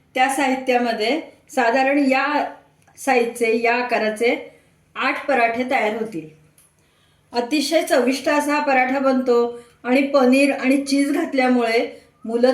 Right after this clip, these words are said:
तर खुशच होतात. एकदम खुसखुशीत, चविष्ट, सुंदर आणि अगदी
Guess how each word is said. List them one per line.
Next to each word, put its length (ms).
तर 200
खुशच 440
होतात. 340
एकदम 540
खुसखुशीत, 680
चविष्ट, 460
सुंदर 520
आणि 260
अगदी 500